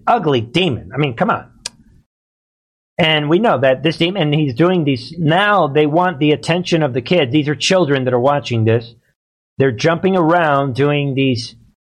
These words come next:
But before we get too excited, look at this tranny demon. Look at the sign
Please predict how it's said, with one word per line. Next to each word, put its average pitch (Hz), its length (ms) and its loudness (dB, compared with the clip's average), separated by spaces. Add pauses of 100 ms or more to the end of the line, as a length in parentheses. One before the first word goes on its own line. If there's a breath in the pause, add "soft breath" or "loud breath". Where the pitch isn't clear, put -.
(420)
But 156 300 2
before 190 340 2
we 180 100 4
get 175 440 -2
too 180 140 2
excited, 170 580 0 (1000)
look 156 140 0
at 175 80 0
this 175 160 -2
tranny 175 500 0
demon. 127 480 0
Look 156 220 -2
at 175 100 -2
the 175 80 -2
sign 127 840 -2